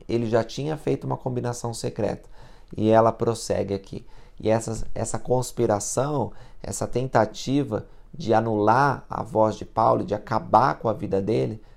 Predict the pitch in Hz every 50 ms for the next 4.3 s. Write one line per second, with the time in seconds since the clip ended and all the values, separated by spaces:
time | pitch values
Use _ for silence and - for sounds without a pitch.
0 | - - - 117 135 143 131 127 123 123 - - 117 107 107 110 113 110 - -
1 | - - 113 110 - - - - - - - - - - - - - - - -
2 | - - - 110 107 110 110 - - - 85 104 101 98 110 110 107 110 - 107
3 | 104 104 104 101 101 98 - - - - - - - - - - - - - 101
4 | 101 98 90 - -